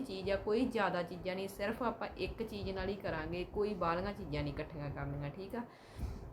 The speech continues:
ਤੇ ਨਾ ਹੀ ਕੋਈ ਆਪਾਂ ਨੂੰ ਬਾਹਲਾ ਵੀ ਆਏ ਆ ਵੀ ਬਾਜ਼ਾਰ ਚੋਂ ਲੈ ਕੇ ਆਉਣਾ ਪਊ, ਮਹਿੰਗਾ ਸਮਾਨ ਆ। ਆਪਾਂ ਤੁਹਾਨੂੰ ਪਤਾ ਵੀ ਜਿਹੜੀ ਆਪਾਂ ਰੈਮਡੀ ਦੱਸਦੇ ਆ, ਉਹ ਤੁਹਾਨੂੰ ਆਪਾਂ ਸਿਰਫ ਜਿਹੜੀਆਂ ਘਰੇ ਪਏ ਸਮਾਨ ਨਾਲ ਹੀ ਤੇ ਘਰ ਵਿੱਚ ਪਈਆਂ ਚੀਜ਼ਾਂ ਨਾਲ ਹੀ ਦੱਸਦੇ ਹੁੰਦੇ ਆ ਵੀ ਆਪਾਂ ਆਪਣੇ ਆਪ ਨੂੰ ਕਿਵੇਂ ਨਿਖਾਰ ਸਕਦੇ ਆ ਤੇ ਕਿਵੇਂ ਸੋਹਣਾ ਬਣਾ ਸਕਦੇ ਆ।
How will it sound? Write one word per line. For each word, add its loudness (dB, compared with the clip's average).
ਤੇ 6
ਨਾ 8
ਹੀ 6
ਕੋਈ 4
ਆਪਾਂ 6
ਨੂੰ 6
ਬਾਹਲਾ 10
ਵੀ 4
ਆਏ 6
ਆ 6
ਵੀ 4
ਬਾਜ਼ਾਰ 6
ਚੋਂ 0
ਲੈ 4
ਕੇ 0
ਆਉਣਾ 2
ਪਊ, -2
ਮਹਿੰਗਾ 4
ਸਮਾਨ 0
ਆ। 2
ਆਪਾਂ 0
ਤੁਹਾਨੂੰ 0
ਪਤਾ 2
ਵੀ 2
ਜਿਹੜੀ 2
ਆਪਾਂ 2
ਰੈਮਡੀ 2
ਦੱਸਦੇ 0
ਆ, 0
ਉਹ 2
ਤੁਹਾਨੂੰ 0
ਆਪਾਂ 0
ਸਿਰਫ -2
ਜਿਹੜੀਆਂ 0
ਘਰੇ 4
ਪਏ 4
ਸਮਾਨ 0
ਨਾਲ 0
ਹੀ 0
ਤੇ 0
ਘਰ 4
ਵਿੱਚ 2
ਪਈਆਂ -2
ਚੀਜ਼ਾਂ 0
ਨਾਲ 2
ਹੀ 2
ਦੱਸਦੇ 0
ਹੁੰਦੇ 0
ਆ 2
ਵੀ 2
ਆਪਾਂ 4
ਆਪਣੇ 2
ਆਪ 4
ਨੂੰ -2
ਕਿਵੇਂ 2
ਨਿਖਾਰ 2
ਸਕਦੇ 0
ਆ 0
ਤੇ 0
ਕਿਵੇਂ 0
ਸੋਹਣਾ -2
ਬਣਾ 0
ਸਕਦੇ -6
ਆ। -4